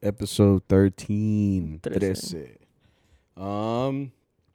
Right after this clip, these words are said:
Speaker 1: I appreciate everybody coming back to Charro Beans Podcast. We started a Facebook over the weekend, and we have two hundred likes, bro.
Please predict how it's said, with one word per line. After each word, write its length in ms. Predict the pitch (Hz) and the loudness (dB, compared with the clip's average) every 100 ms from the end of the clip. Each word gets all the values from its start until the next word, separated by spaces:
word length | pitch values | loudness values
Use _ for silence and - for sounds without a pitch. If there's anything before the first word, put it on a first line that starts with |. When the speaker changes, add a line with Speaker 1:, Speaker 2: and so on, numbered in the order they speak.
| _ - | _ -18
Speaker 1:
I 100 | 110 | -10
appreciate 400 | 107 - 110 113 101 | -10 -8 -8 -6 -6
everybody 220 | 95 95 | -6 -10
coming 260 | - 95 101 | -10 -10 -4
back 460 | 156 190 - - _ _ _ _ | -4 -4 -8 -16 _ _ _ _
to 140 | 104 | -12
Charro 320 | 92 107 101 98 | -10 -8 -8 -8
Beans 220 | 98 92 | -10 -12
Podcast. 640 | - 110 113 127 120 120 | -8 -8 -8 -8 -8 -8
We 300 | 107 117 117 | -10 -6 -6
started 380 | 113 - 151 156 | -4 -2 -2 -2
a 40 | 113 | -6
Facebook 640 | - 147 170 - 95 92 _ _ _ _ _ _ _ 101 | -6 -6 -8 -10 -12 -14 _ _ _ _ _ _ _ -12
over 120 | 98 | -8
the 80 | 98 | -6
weekend, 600 | 139 - 107 95 92 - - | -6 -6 -8 -10 -12 -18 -12
and 500 | 98 98 95 92 92 | -8 -8 -8 -10 -10
we 120 | 104 | -8
have 220 | 113 110 | -8 -10
two 140 | - 117 | -10 -8
hundred 200 | 117 95 | -8 -6
likes, 260 | 101 101 | -8 -8
bro. 320 | - 85 85 | -12 -14 -16